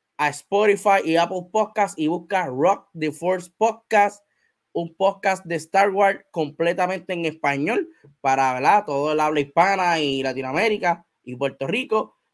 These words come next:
Eh, Alfonso y Trooper P R van a estar allí, eh, hablándote de noticias de Star Wars, películas, series, cómics,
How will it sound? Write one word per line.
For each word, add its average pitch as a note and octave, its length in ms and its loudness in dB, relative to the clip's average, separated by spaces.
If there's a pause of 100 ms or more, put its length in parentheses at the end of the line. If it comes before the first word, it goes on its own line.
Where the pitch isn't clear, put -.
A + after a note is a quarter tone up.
Eh, C#3 920 0 (100)
Alfonso F#3+ 920 0 (100)
y - 220 -6
Trooper D#3 320 -4
P F3 220 2
R G3 160 0
van D#3+ 120 -2
a D#3 80 -8
estar E3 180 -2
allí, E3 460 -2 (300)
eh, C#3+ 320 2
hablándote D#3+ 560 0
de C#3 580 2
noticias C#3+ 400 -6
de D3+ 80 -6
Star D#3 480 2
Wars, D3+ 440 0
películas, D3+ 880 -4
series, D3+ 760 -2
cómics, D#3 800 -6